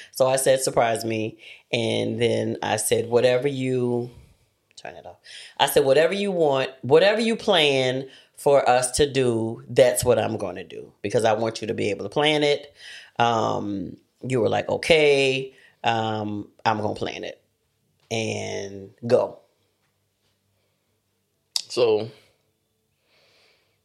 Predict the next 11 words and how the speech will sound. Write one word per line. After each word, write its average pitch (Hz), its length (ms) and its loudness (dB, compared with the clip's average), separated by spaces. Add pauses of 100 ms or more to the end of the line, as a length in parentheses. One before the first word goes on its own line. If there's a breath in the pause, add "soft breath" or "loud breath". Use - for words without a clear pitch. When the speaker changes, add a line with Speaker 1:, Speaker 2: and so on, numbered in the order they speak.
(520 loud breath)
Speaker 2:
I 113 80 2
had 123 140 2
to 101 60 -4
move 110 720 -4 (400)
a 107 60 0
lot 98 300 4
of 101 60 0
money 101 280 -2
different 95 380 -2
ways 76 500 -4 (140)
'cause 80 580 -4